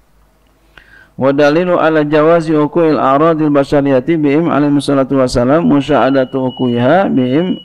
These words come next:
liman asarahum. Dan dalil atas boleh terjadinya, ya, jatuhnya, terjadinya sifat kemanusiaan kepada mereka,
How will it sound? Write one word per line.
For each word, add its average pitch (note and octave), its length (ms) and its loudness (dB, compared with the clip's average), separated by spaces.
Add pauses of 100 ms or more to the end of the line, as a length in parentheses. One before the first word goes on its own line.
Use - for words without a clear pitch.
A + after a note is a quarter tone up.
(140)
liman B2+ 400 0
asarahum. A2 800 -2 (800)
Dan C3 400 -2
dalil C3+ 560 0 (1300)
atas C3 400 -2
boleh D3 560 -2 (960)
terjadinya, C3 800 0
ya, A2 240 -6
jatuhnya, B2 720 -2
terjadinya B2+ 960 -2
sifat B2+ 400 -4
kemanusiaan B2+ 720 -4
kepada B2 320 -4
mereka, B2+ 640 -2